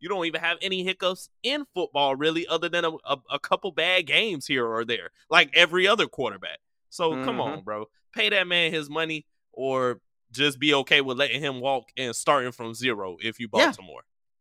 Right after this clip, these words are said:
Speaker 2: <sighs> It's crazy, bro.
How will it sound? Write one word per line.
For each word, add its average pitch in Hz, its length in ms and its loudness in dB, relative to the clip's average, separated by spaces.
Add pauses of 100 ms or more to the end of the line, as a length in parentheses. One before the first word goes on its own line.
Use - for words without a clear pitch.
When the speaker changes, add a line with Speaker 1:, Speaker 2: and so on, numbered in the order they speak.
(400)
Speaker 2:
<sighs> - 60 -20 (920)
It's 113 120 -20
crazy, 120 520 -4
bro. 107 300 -4